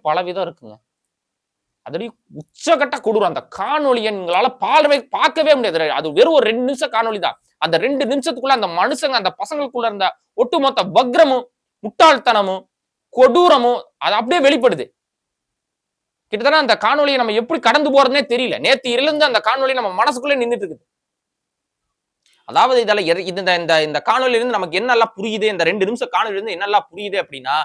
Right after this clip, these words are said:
இந்த, ம், பசங்க தனி உலகத்துல வாழ்ந்துட்டு இருக்காங்க. நம்மளுடைய நிஜ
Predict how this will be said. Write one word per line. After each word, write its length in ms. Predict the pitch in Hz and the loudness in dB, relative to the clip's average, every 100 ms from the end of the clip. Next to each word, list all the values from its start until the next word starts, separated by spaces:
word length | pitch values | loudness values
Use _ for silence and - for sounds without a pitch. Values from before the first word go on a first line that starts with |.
| - _ - | -8 _ -12
இந்த, 260 | 190 208 175 - | -6 0 0 -2
ம், 260 | 151 147 143 | -10 -10 -8
பசங்க 380 | 156 170 285 240 175 175 - _ _ - | -6 -4 -4 -2 0 0 -4 _ _ 2
தனி 180 | 269 330 285 | 2 4 4
உலகத்துல 440 | 262 269 240 214 | 4 4 2 0
வாழ்ந்துட்டு 340 | 190 196 160 | 0 -2 -8
இருக்காங்க. 260 | 147 131 107 _ _ _ _ 143 | -8 -8 -10 _ _ _ _ -6
நம்மளுடைய 400 | 214 254 220 190 | -2 0 0 0
நிஜ 180 | 226 | 0